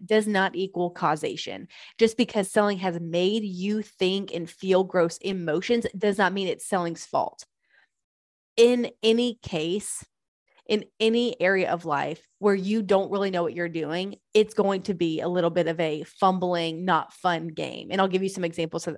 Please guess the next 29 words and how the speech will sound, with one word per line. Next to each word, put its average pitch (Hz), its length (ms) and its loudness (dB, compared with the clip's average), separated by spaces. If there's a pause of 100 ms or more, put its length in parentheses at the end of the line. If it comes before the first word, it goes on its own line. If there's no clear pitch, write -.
(160)
of 180 100 -4
that. 165 260 4 (300)
But 262 140 4
the 240 80 4
best 226 300 2
<laughs> - 20 -6
news 277 240 2
ever 202 280 -2
is 226 100 0
that 202 120 0
you 202 220 -8
literally 220 400 0
have, 185 380 0
remember, 185 360 -2
you 214 240 2
are 226 80 6
the 214 80 0
C 202 320 -4
E 202 80 6
O 170 120 4
of 165 100 -4
You 185 240 -4
Incorporated, 190 680 0
and 208 180 -2
you 208 140 -2
can - 240 -4
change 220 540 2 (240)
the 208 80 6
way 185 320 2